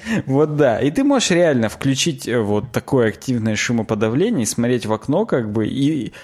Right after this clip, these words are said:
тут тебя уже точно сзади никто не схватит, там, твоя помощь не потребуется, там, ты не пропустишь ничего важного. Вот это,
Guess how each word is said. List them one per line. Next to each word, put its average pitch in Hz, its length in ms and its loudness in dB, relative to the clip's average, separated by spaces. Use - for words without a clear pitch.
тут 196 200 -2
тебя 160 260 2
уже 147 180 2
точно 135 360 -2
сзади 135 340 0
никто 127 300 0
не 123 120 0
схватит, 101 680 -2
там, 95 420 -2
твоя 127 280 2
помощь 147 400 0
не 113 100 0
потребуется, 113 800 -2
там, 101 200 -4
ты 135 120 0
не 143 120 0
пропустишь - 580 -2
ничего 110 320 0
важного. 113 500 0
Вот 120 180 -4
это, 143 260 0